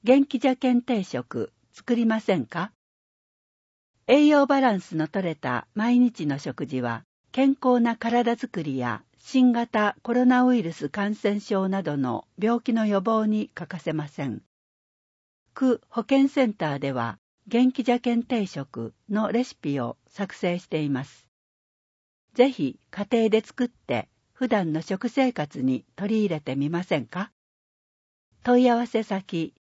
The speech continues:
地域ささえあい課。電話、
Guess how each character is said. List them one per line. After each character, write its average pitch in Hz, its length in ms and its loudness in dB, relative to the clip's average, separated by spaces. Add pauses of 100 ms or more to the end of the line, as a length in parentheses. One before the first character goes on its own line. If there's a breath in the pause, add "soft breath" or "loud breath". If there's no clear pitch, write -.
(360)
地 277 200 0
域 - 460 -6
さ 202 180 -8
さ 220 140 0
え 202 160 2
あ 185 100 0
い 165 180 -6
課。 131 260 -4 (720)
電 226 300 0
話、 202 280 -2